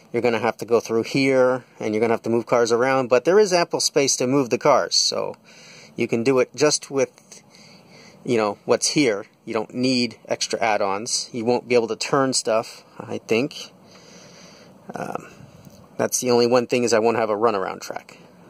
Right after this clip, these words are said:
But I may incorporate a run, runaround track eventually anyway. I mean, it'd be very easily done if I just bought a couple more switches to put a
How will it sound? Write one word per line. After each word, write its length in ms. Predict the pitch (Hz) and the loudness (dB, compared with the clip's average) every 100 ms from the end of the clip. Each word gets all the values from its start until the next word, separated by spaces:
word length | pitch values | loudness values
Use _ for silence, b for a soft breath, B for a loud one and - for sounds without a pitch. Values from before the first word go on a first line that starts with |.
| - | -18
But 380 | 127 147 143 123 143 | 2 4 4 2 -2
I 80 | |
may 280 | 131 135 131 | 2 2 2
incorporate 440 | 120 - 123 120 113 | 0 -2 2 2 4
a 20 | |
run, 360 | 113 113 107 | 2 0 0
runaround 420 | 110 113 107 101 98 | 2 2 2 0 -2
track 260 | 98 92 - | -4 -6 -8
eventually 640 | - 117 101 92 - 80 | -10 -4 -2 -2 -4 -4
anyway. 440 | 82 80 73 - - B B B B B B - | -4 -4 -4 -8 -12 B B B B B B -6
I 40 | |
mean, 220 | 113 101 | -2 -2
it'd 240 | 101 101 - | -2 -6 -6
be 260 | 113 110 | -4 -2
very 320 | 101 110 104 | 2 2 2
easily 380 | 104 101 104 104 - - 139 - | -2 -2 -2 -4 -6 -20 -16 -2
done 320 | 107 98 98 | 0 0 -4
if 100 | 98 | 0
I 80 | 107 | 0
just 240 | 104 - | 2 0
bought 160 | 117 95 | 2 0
a 60 | |
couple 280 | 92 - - 107 | 0 -8 -6 -6
more 160 | 98 | -4
switches 420 | - 120 - 110 - | -4 -4 -4 -4 -4
to 240 | 113 - - B B B B B B - | -6 -10 -16 B B B B B B -12
put 160 | - | -6
a 20 | - | -6